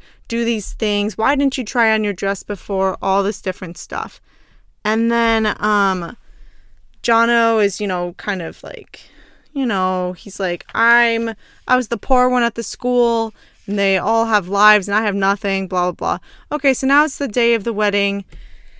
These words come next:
And, you know, they get married, even though Jules is kinda nervous about it. Oh, but they, before that, she wakes, before they go to bed, she finds seaweed in the bed.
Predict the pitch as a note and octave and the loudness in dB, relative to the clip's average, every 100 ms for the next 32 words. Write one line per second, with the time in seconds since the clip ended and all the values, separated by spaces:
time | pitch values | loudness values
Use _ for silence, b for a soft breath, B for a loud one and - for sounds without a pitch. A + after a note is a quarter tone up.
0 | b b b b - B3+ C4+ C4+ C4 B3 | b b b b -4 0 4 4 4 4
1 | B3+ C4 B3+ A#3+ A#3 A#3 A#3 A3+ A#3 A#3 | 4 4 2 2 4 4 2 0 0 0
2 | A3+ A3 A3+ A3 A3+ - A#3+ A3+ G3+ G3+ | 0 -2 -4 -4 -6 -4 -4 0 0 -2
3 | - G#3 G#3 G#3 A3 G#3 G#3+ A3 G#3+ - | -2 0 2 2 4 2 2 2 2 -2
4 | A3 - C4+ C4 G#3+ G3 F#3+ - - - | -8 0 0 2 2 4 4 2 -6 -8
5 | A#3 G3+ A3 A#3+ - - _ G3+ A#3 A#3+ | -6 0 0 0 -6 -14 _ -10 -4 0
6 | C4 A#3 B3 F#3+ G3 F#3+ F#3 G3+ - G#3+ | 0 0 -2 2 4 4 2 -8 -2 -2
7 | G#3 - G#3 G#3 G#3 F#3 F#3+ E3+ E3 D#3+ | -2 -4 -4 -2 -2 -2 -4 -4 -4 -2
8 | E3 G#3+ | -4 -8